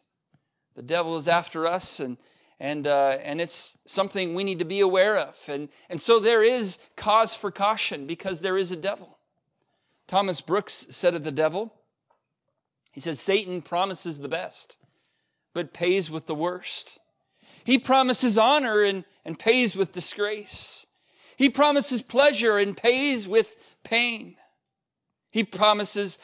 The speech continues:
profit and pays with loss, and he promises life and pays with death." Why do we need to receive caution in the Christian life?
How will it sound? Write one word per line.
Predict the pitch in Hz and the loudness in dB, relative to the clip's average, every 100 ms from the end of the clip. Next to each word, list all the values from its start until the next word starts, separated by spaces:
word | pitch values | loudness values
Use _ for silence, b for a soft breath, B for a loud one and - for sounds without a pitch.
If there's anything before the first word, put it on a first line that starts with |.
| B - | B 0
profit | 214 247 - 202 170 | 4 4 2 -2 0
and | 185 180 | -6 -6
pays | - 214 233 202 | -2 -2 -2 -4
with | 202 202 | -8 -2
loss, | 196 208 185 - - | 2 2 -2 -10 -10
and | 156 143 B B - | -10 -12 B B -8
he | 202 | -8
promises | - 190 202 202 196 175 | 0 0 2 -2 -6 -8
life | 180 208 196 160 - | -2 0 0 -6 -12
and | 156 151 | -14 -12
pays | - 185 165 143 143 | -10 -8 -8 -12 -14
with | 143 139 127 | -14 -14 -14
death." | 151 160 - _ _ _ _ _ _ _ _ _ _ _ _ _ _ _ _ _ _ - | -12 -12 -18 _ _ _ _ _ _ _ _ _ _ _ _ _ _ _ _ _ _ -4
Why | 147 254 294 | 4 6 6
do | 262 | 4
we | 277 269 | 2 4
need | 247 262 233 | 2 0 0
to | |
receive | 226 214 - 247 240 | -2 -2 -2 0 -2
caution | - 214 226 - 226 208 | 0 2 2 0 -4 -4
in | |
the | 202 | -6
Christian | - 220 - 190 | -6 -8 -6 -2
life? | 214 202 156 | 0 0 -2